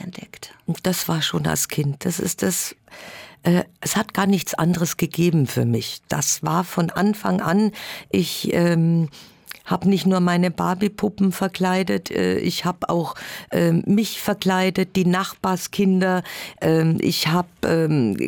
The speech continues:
Speaker 2: kleine Theaterstücke, Aufführungen, äh, geschrieben, ähm, dann meine Freundinnen verkleidet, äh, inszeniert,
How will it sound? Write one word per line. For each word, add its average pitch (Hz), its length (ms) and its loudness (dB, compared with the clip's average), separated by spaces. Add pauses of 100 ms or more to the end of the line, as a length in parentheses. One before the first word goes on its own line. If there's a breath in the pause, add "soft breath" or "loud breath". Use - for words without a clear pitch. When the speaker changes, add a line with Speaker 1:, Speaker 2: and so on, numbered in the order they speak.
Speaker 2:
kleine 175 460 2
Theaterstücke, 185 1160 0
Aufführungen, 180 1000 2
äh, 156 140 0
geschrieben, 226 920 0 (500 loud breath)
ähm, 165 480 2 (240)
dann 190 280 2
meine 175 240 2
Freundinnen 175 800 0
verkleidet, 170 840 -2
äh, 139 320 2
inszeniert, 202 1120 0